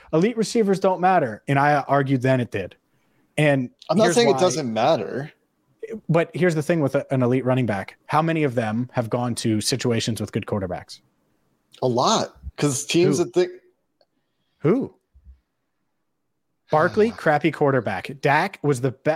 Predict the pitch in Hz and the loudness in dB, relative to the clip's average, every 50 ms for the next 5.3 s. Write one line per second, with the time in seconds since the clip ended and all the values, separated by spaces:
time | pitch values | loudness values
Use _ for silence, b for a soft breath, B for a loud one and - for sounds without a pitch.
0 | - - 156 139 127 - b b b b b - 131 117 147 226 226 - - 196 | -2 -2 -2 -2 -2 -2 b b b b b -8 -2 0 0 0 0 0 -2 -2
1 | 185 147 147 160 180 170 - - - - 156 - 147 113 101 110 123 131 - - | 0 2 2 2 2 2 0 -2 -2 -2 -2 -2 -4 -4 -2 0 0 -2 -2 -4
2 | _ _ _ _ _ _ _ _ _ _ _ _ _ _ _ _ _ _ B B | _ _ _ _ _ _ _ _ _ _ _ _ _ _ _ _ _ _ B B
3 | B B B B B B B - 143 135 - - - - B B B - 151 190 | B B B B B B B -2 -2 -2 -2 -4 -8 -8 B B B 0 2 2
4 | 220 175 175 180 180 - - - 135 123 143 160 185 180 b b b b b b | 4 2 2 0 -2 -4 -10 -8 -2 -2 0 0 -2 -4 b b b b b b
5 | - 135 131 - - _ | -4 -4 -4 -4 -8 _